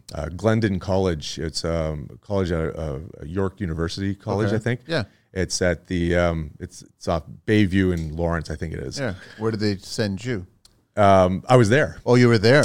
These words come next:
Speaker 1: Yeah,
Speaker 2: Okay.
Speaker 1: so we hosted, um, international students. Um, so the,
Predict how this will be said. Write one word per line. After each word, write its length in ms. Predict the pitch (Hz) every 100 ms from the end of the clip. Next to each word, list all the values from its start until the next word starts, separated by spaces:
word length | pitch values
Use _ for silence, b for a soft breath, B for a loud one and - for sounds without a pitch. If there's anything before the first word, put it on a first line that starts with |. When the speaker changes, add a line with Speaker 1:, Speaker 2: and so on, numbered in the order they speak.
| -
Speaker 1:
Yeah, 240 | 123 120 113
Speaker 2:
Okay. 80 |
Speaker 1:
so 160 | 113 117
we 240 | 110 131
hosted, 600 | 120 120 117 - 110 98 92
um, 280 | 92 90 87
international 500 | 113 101 107 - 110
students. 560 | - 90 76 76 - -
Um, 320 | 90 90 87
so 240 | - 110 101
the, 460 | 90 98 90 87